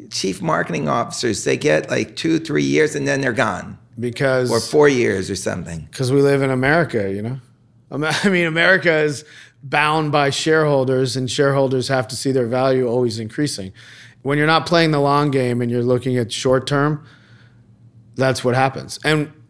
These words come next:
Speaker 2: if you have a caretaker of your story, the marketing department, and it's constantly changing, it is very hard to have a consistent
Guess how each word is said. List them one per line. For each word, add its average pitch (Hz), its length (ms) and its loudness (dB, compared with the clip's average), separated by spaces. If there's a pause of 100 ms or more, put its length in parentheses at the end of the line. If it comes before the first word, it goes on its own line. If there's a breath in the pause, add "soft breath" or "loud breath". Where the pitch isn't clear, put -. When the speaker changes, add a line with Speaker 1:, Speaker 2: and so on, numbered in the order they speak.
(140)
Speaker 2:
if 143 160 0
you 196 160 4
have 202 160 6
a 151 80 2
caretaker 160 720 4
of 120 100 0
your 120 100 0
story, 110 600 0 (280 soft breath)
the 120 80 2
marketing 131 480 2
department, 107 480 -2 (600 soft breath)
and 147 140 2
it's 139 160 -2
constantly 151 580 2
changing, 117 580 0 (460 soft breath)
it 160 120 6
is 147 160 2
very 147 360 6
hard 143 300 4
to 131 80 2
have 127 220 2
a 123 60 2
consistent 123 760 -2